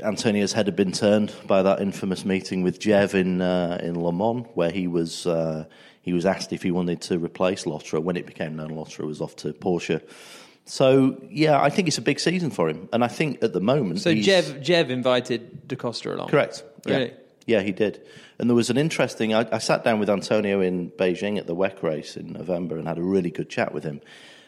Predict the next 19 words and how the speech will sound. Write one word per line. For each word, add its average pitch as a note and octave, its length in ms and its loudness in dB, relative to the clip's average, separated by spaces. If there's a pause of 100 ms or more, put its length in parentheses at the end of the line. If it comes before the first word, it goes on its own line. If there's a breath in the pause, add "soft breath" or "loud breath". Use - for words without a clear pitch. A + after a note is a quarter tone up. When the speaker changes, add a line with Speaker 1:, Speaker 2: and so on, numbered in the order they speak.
Speaker 1:
And G2 80 -2
there G#2 40 2
was G#2+ 100 2
actually D3 300 2
the, A2 220 2
a G#2+ 40 4
really A#2 420 4
intriguing G#2 720 0
part G#2+ 340 0
of D#2 60 -4
the F#2 60 0
deal E2 500 -2 (400 loud breath)
where F2+ 480 0 (160)
Da F#2+ 100 -8
Costa - 800 0
had G#2 320 -4
pretty A2 280 -2
much - 360 -6
told F#2+ 580 0